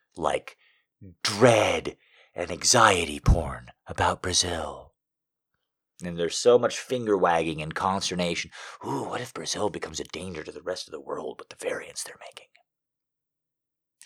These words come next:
And if you are part of that media bubble,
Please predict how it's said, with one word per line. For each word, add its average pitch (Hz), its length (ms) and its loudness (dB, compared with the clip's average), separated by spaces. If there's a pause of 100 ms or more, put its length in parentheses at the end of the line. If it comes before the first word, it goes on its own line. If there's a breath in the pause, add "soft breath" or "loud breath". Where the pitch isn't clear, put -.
(440 loud breath)
And 95 140 -4
if 90 180 -4
you 156 420 4
are 98 200 10
part 135 260 10
of 117 60 8
that 110 180 8
media 92 260 0
bubble, 82 420 -2